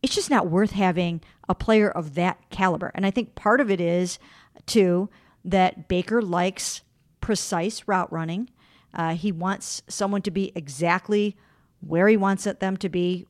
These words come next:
when he wants them to be there. And Odell gets open creatively and artistically. And so they have to find a way to work together effectively, or once again, try to trade Odell,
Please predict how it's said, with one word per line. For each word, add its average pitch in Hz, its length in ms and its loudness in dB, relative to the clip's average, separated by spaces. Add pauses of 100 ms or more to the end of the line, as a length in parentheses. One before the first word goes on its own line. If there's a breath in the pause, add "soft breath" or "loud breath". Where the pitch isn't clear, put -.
when 190 160 0
he 196 60 0
wants 180 240 -2
them 180 100 -6
to 202 120 -2
be 170 180 -2
there. 165 320 -2 (420 soft breath)
And 180 540 0 (220)
Odell 185 640 2
gets 190 300 -2 (100)
open 202 400 2
creatively 185 800 0
and 196 120 -4
artistically. 185 880 -2 (420 soft breath)
And 190 240 2
so 190 520 2
they 202 280 4
have 302 240 0
to 214 100 0
find 202 380 0
a 185 60 0
way 185 460 2 (320 soft breath)
to 185 100 -2
work 190 380 2
together 185 560 2
effectively, 175 1000 0 (260 soft breath)
or 202 220 6
once 185 360 0
again, 196 480 2 (480)
try 165 240 0
to 208 80 0
trade 240 320 2
Odell, 226 540 4